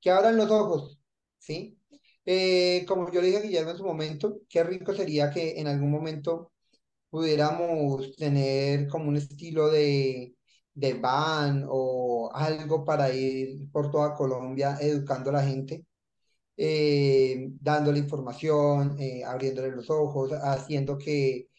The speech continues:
eh, o sea, cam-, dar un grano de arena, ¿sí? O una tonelada, pues, de arena, eh, entre todos para ayudar a cambiar, eh,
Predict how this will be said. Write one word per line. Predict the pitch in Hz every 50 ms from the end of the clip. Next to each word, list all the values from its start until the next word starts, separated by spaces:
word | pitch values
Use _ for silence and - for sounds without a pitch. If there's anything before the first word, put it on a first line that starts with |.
| _ _ _ _ _ -
eh, | - - -
o | 180 180
sea, | 202 170 160 143
cam-, | - 180 175 185 185 - 156
dar | 147 147 185 185 190 214
un | 220 220
grano | 214 214 208 202 202 202 202 196 196
de | 185 175
arena, | 156 151 156 151 151 156 170 185 185 - _ _ _ _
¿sí? | - - 147 147 147 -
O | 151 151 156 156
una | 156 156 156 160 160 160 156 156 147 151 147 147 147 - - _ _
tonelada, | - 185 175 165 151 147 143 143 139 135 131 135 131 -
pues, | 139 131 131 131 - -
de | 143 139
arena, | 135 135 131 127 131 147 143 143 - _ - - - _ _ -
eh, | 156 156 156 156 - 165 170
entre | 170 147 175 151 147
todos | 143 170 156 151 151 156 160 165 - - - _ -
para | - 156 151 151 147 147 147
ayudar | 156 151 147 151 147 143 147
a | 151 -
cambiar, | - 165 156 147 143 135 135 135 135 131 - _ _ _ _ _ _ _ _ -
eh, | 175 175 170 170 165 160 156 156 151 -